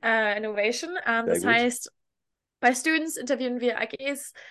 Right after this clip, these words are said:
Speaker 1: was machen die Leute eigentlich an unserer Uni? Was gibt's da für coole Projekte? Ähm, dann People ist,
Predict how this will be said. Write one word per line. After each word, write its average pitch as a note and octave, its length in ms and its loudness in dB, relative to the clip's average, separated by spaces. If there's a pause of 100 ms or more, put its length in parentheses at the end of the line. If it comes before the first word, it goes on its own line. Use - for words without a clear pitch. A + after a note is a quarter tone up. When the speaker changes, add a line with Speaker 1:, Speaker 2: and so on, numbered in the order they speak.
(140)
Speaker 1:
was B3 200 0
machen A#3+ 260 2
die A#3 180 0
Leute G#3+ 280 2
eigentlich G3 220 -4
an G3 100 -14
unserer F#3 160 -10
Uni? F#3 180 -12
Was - 140 -4
gibt's B3+ 220 -4
da A#3 80 4
für A3 100 -2
coole A3 240 0
Projekte? F#3+ 520 -6 (420)
Ähm, G#3 580 2
dann G#3 180 -4
People A#3+ 360 -2
ist, B3 440 -2